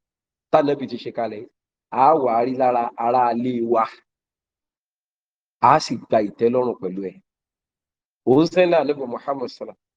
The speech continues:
ó ní ìran méjì nínú àwọn tí ó wọ náà. Ànábì lóun ò rí kọ̀kíní àti kọ̀kejì, òun ò rí rí. Ikọ̀ àkọ́kọ́ tá Ànábì sọ, "Qawmun ma'ahum siyat,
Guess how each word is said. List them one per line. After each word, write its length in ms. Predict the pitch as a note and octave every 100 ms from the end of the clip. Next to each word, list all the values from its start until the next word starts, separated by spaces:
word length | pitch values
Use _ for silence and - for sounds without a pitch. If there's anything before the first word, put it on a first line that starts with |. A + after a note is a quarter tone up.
| _ _ _
ó 40 | C#3+
ní 100 | F3+
ìran 180 | F3 C#3+
méjì 260 | E3+ C#3 D3+
nínú 180 | C#3 D3
àwọn 220 | C3 A#2
tí 100 | A#2+
ó 80 | C3+
wọ 180 | B2+ A#2
náà. 360 | A#2 B2+ B2 B2 _ _ _ _ _ _ _ _ _ _ _
Ànábì 400 | - A2+ C#3+ E3+ C#3+
lóun 180 | D#3
ò 160 | C#3 A2+
rí 100 | C3
kọ̀kíní 440 | - C#3+ - A2+ B2
àti 200 | A#2 A2
kọ̀kejì, 420 | - - G#2 G2
òun 140 | G2 G2
ò 60 |
rí 80 | G2
rí. 100 | G2+ - _ _ _ _ _ _ _ _ _ _ _ _ _ _ _ _ _ _ _ _ _ _ _ _ _ _ _ _ _ _ _ _ _ _ -
Ikọ̀ 260 | C#3 C#3 B2+
àkọ́kọ́ 320 | A#2 D3 D3+
tá 100 | D3+
Ànábì 300 | C3+ C3 C3
sọ, 160 | - A2 G#2 _ _ _ _ _ _ _ _
"Qawmun 420 | - D#3+ E3+ C#3+ B2+
ma'ahum 460 | C#3 C#3+ C3 A#2 G#2+
siyat, 500 | - F#2+ G2 E2